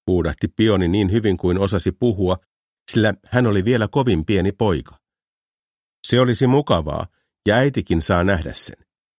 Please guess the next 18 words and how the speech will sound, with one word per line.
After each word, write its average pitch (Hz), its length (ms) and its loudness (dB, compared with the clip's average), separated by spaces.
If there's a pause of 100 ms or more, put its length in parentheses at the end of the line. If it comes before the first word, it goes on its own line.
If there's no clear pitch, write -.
(680)
"Tietenkin", 82 680 0 (220)
Orvokki 80 480 -2
vastasi, - 480 -6 (300)
"äiti 135 260 0
saa 127 200 0
nähdä 127 260 0
uuden 135 340 0
pikkutytön, 113 680 -2 (480)
mutta 107 220 0
hän 120 200 0
ei 127 220 2
saa 117 220 -2
pakottaa 107 560 -2
tyttöä 98 520 0
lämpimään 95 520 0
olohuoneeseen, 85 840 0 (440)
sillä 107 180 0
tiedäthän, 90 580 0